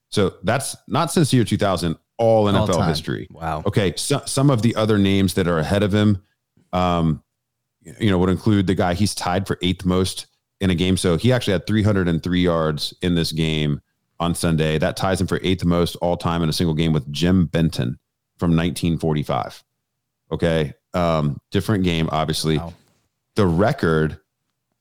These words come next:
Speaker 1: for yards from scrimmage in a game is three hundred and thirty-six by Flipper Anderson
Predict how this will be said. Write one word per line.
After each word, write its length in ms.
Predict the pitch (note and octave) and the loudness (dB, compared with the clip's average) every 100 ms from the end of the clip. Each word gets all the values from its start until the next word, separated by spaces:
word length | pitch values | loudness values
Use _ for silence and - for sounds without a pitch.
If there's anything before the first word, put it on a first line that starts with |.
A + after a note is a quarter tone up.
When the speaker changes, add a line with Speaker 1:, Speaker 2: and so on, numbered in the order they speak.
| _ _ _ _ _ | _ _ _ _ _
Speaker 1:
for 300 | - G#2+ G2 | -2 2 4
yards 280 | F#2 G2 G2+ | 4 2 2
from 160 | F#2+ | 0
scrimmage 640 | - - A2 F#2+ D2+ D2 - | 0 -2 0 2 0 -2 -4
in 140 | F#2 F2+ | -2 0
a 80 | |
game 420 | D2+ D#2 D#2 D2+ D2+ | 0 0 0 0 0
is 180 | F2+ - | -2 -4
three 240 | F#2+ G#2 | 0 2
hundred 280 | G#2 G#2+ G#2 | 2 2 2
and 180 | F2+ D#2 | 2 0
thirty-six 720 | F#2 F2+ E2+ - F2+ C#2+ - | 0 0 0 0 0 -2 -6
by 280 | - D#2 D2 | -6 -2 -2
Flipper 520 | D2 - G#2 G#2 A#2+ - | -4 -2 0 2 0 0
Anderson 680 | F#2 F2 E2 - C2 C2+ | 0 2 0 -2 -4 -4